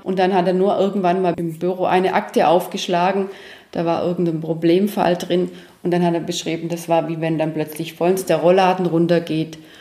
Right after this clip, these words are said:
und dann plötzlich geht gar nichts mehr. Und das ist wirklich wie so eine Abfall in so eine Gletscherspalte, mm, oder in den Sumpf, wo du vorher noch verzweifelt versucht hast herauszukommen, aber mittlerweile steckst du ja eigentlich schon Oberkante, Unterlippe in diesem Sumpf drin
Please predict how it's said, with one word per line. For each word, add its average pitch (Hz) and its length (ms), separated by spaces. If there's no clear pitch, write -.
und 156 140
dann 151 200
plötzlich 143 460
geht - 280
gar 135 180
nichts 135 280
mehr. 131 220
Und 170 180
das 170 160
ist 175 160
wirklich 170 340
wie 175 120
so 175 160
eine 160 260
Abfall 175 420
in 160 140
so 160 100
eine 151 220
Gletscherspalte, 190 1120
mm, 160 160
oder 151 140
in 143 120
den 139 140
Sumpf, 208 500
wo 147 220
du 156 100
vorher 175 300
noch 160 160
verzweifelt 160 720
versucht 170 420
hast 151 220
herauszukommen, 160 640
aber 151 160
mittlerweile 160 580
steckst - 460
du 147 200
ja 151 220
eigentlich 151 380
schon 147 220
Oberkante, 180 640
Unterlippe 196 580
in 180 240
diesem 175 320
Sumpf 165 340
drin 170 340